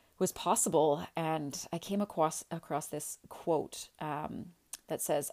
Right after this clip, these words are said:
"Authenticity is about speaking your truth, even when it makes others uncomfortable." And it's so true. We really have to show up for ourselves and, and push those boundaries if we want to get to the other side. And sometimes,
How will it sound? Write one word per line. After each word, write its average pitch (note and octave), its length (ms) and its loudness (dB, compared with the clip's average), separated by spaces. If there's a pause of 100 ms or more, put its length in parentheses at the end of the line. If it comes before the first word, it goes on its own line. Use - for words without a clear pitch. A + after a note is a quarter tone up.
"Authenticity F3+ 680 0
is D#3 80 -4
about - 180 -2
speaking - 340 -8
your E3 140 -4
truth, - 560 -6 (180)
even F#3+ 340 2
when D#3 120 -6
it - 100 -12
makes - 400 -4 (460)
others - 420 0
uncomfortable." - 840 -6 (380)
And E3+ 120 -4
it's - 120 -6
so G3+ 200 2
true. G3+ 420 2
We F3+ 140 2
really F3+ 260 2
have F#3 300 -8
to F3+ 340 2 (420)
show - 280 4
up - 140 6
for A#3 120 2
ourselves E3+ 640 2
and, E3 420 -2
and E3+ 200 -6
push - 260 -4
those G3+ 200 -2
boundaries E3 540 -4
if - 140 -8
we G3 80 2
want E3 380 -2
to G3+ 100 -4
get F3+ 180 -2
to - 80 -12
the - 140 -6
other E3+ 220 -2
side. G3 520 -2
And G#3 480 2 (500)
sometimes, G#3 1000 0